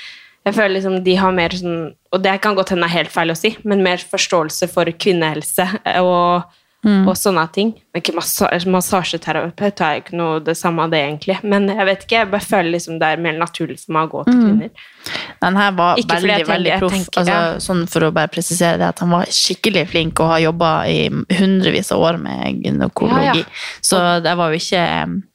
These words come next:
Speaker 2: jeg var veldig trygg i hender, og han var veldig proff og visste liksom
Speaker 1: Ja, ja.
Speaker 2: Alt, og sa liksom at hvis du får sånne problemer, så kom, bare,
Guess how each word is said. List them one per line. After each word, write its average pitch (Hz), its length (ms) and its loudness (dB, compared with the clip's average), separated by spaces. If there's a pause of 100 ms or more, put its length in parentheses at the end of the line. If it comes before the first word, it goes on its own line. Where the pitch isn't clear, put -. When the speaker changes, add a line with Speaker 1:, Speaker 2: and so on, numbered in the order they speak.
(160)
Speaker 2:
jeg 190 80 0
var 175 100 2 (120)
veldig 185 160 0
trygg 139 180 0
i - 40 2
hender, 151 260 0
og - 60 2
han 156 100 2
var 151 120 2
veldig 165 300 0
proff - 280 -8
og - 80 -6
visste - 260 -4
liksom - 360 -2 (100)
Speaker 1:
Ja, 226 200 2
ja. 240 140 -2 (340)
Speaker 2:
Alt, - 280 -2
og 170 80 0
sa 160 160 0
liksom 165 180 -4
at 170 120 -2
hvis 170 100 0
du - 80 0
får 180 160 -2
sånne 185 240 2
problemer, 175 400 2
så 185 100 -2
kom, 170 260 -2
bare, 175 200 2